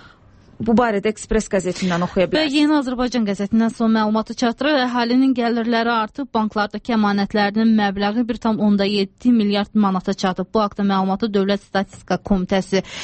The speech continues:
Speaker 2: verib. Və cari ilin yanvar-iyul aylarında əhalinin gəlirləri ötən ilin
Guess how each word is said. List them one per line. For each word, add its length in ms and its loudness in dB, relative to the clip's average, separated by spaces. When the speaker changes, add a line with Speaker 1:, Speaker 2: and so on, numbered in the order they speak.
Speaker 2:
verib. 400 2
Və 400 2
cari 320 0
ilin 220 2
yanvar-iyul 580 0
aylarında 560 0
əhalinin 560 0
gəlirləri 560 0
ötən 320 0
ilin 220 2